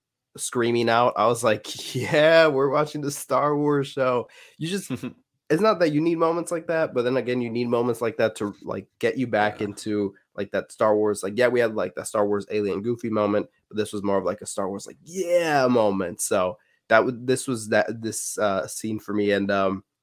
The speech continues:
Speaker 1: and, I mean, I just love that. One of the things that I always, um, have hated <laughs> about Star Wars, it's like,
Speaker 2: Mm-hmm.
Speaker 1: not hated, but it's just a little gripe that I'm like, so, 'cause again, I get, like, I love all this, like, space stuff that I'm like,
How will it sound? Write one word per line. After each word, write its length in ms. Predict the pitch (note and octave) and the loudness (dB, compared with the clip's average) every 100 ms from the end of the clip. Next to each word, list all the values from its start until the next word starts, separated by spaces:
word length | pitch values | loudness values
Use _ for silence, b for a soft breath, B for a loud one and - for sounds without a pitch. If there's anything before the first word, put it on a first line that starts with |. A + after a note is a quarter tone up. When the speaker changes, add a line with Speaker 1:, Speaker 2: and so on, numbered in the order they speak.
| _ _ _ - | _ _ _ 0
Speaker 1:
and, 280 | G#2 G2+ - - _ - | 0 0 -6 -16 _ -2
I 100 | A2+ | 2
mean, 320 | G#2+ G2 - _ - | 2 0 -4 _ 0
I 260 | G#2 G#2+ A2+ | 4 6 4
just 220 | A2+ - | 0 -2
love 280 | A2+ G#2 A2+ | 2 2 2
that. 300 | G#2+ F#2 E2+ _ _ - | 2 2 -2 _ _ -14
One 300 | C3 B2+ C#3 | 0 2 2
of 120 | C#3 | 0
the 140 | B2 | -4
things 300 | A2 A2+ G#2+ | -4 -4 -2
that 140 | G#2+ G2 | 0 2
I 120 | G2+ | 2
always, 380 | G#2 G#2 G2 - b b b b _ _ G#2+ | 2 -2 -4 -8 b b b b _ _ 2
um, 540 | G2 F#2+ F#2+ F#2 - _ _ _ _ _ _ _ _ _ _ - | 4 4 2 -2 -10 _ _ _ _ _ _ _ _ _ _ -6
have 200 | A#2+ F#2 | -2 0
hated 420 | - B2 A#2 G#2 G#2+ | 0 -2 0 -2 -4
<laughs> 60 | - | -6
about 280 | A#2+ A2+ - | -6 -6 -8
Star 280 | - A#2 G#2+ | -2 2 2
Wars, 160 | A2+ | 0
it's 140 | A2+ B2 | -2 -4
like, 240 | A2+ - _ A#2 | -6 -6 _ -12
Speaker 2:
Mm-hmm. 100 | A2 | 0
Speaker 1:
not 120 | D3+ E3 | 2 6
hated, 220 | C3+ G#2 | 4 4
but 100 | G#2+ | 0
it's 100 | - | 0
just 140 | A#2+ | -6
a 40 | - | -4
little 240 | A2 G#2 | -2 -2
gripe 280 | G2 F#2+ F#2+ | -2 -4 -4
that 80 | G#2 | -6
I'm 100 | B2 | -4
like, 160 | A#2+ - | -4 0
so, 300 | C3+ A#2+ - _ _ | 0 -2 -10 _ _
'cause 120 | - | -4
again, 300 | A#2+ A2+ F#2 - | 2 2 0 -4
I 100 | G#2 | -2
get, 160 | A2 | 0
like, 220 | F#2+ G2 - | 0 -2 -2
I 60 | G2+ | 0
love 220 | G#2 G2+ | 0 0
all 120 | G2 | -2
this, 160 | G2 F2+ | -2 -8
like, 140 | - | -10
space 300 | - G2+ G2 | -6 -6 -4
stuff 180 | F#2+ F#2 | -6 -4
that 60 | G2 | -4
I'm 100 | G#2 | -2
like, 180 | G#2+ | -4